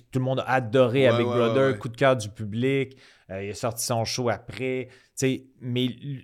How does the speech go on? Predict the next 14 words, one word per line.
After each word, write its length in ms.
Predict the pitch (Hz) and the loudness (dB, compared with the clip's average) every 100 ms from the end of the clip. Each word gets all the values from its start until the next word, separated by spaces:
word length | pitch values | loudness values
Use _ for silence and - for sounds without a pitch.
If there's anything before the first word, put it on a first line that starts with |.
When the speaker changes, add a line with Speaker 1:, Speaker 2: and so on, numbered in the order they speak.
| 95 | -6
Speaker 1:
c'est 240 | - 131 | -4 -2
comme 220 | 123 147 | 0 0
si 180 | 143 - 131 | 0 0 0
lui, 240 | 131 170 | 0 0
son, 340 | - 131 113 104 | 0 0 0 -2
son, 560 | 127 107 104 107 98 | -2 -2 -2 -4 -6
son 260 | - 107 101 | -6 -4 -4
déclencheur, 880 | 101 127 - 135 117 - 131 143 127 | 0 -2 0 0 0 2 4 4 2
c'était 200 | 117 107 | 0 0
Big 160 | 117 | 2
Brother, 280 | 113 110 180 131 | 4 4 6 6
alors 160 | 123 | 4
que 100 | - | 2
moi, 440 | 123 131 175 202 | 0 0 0 0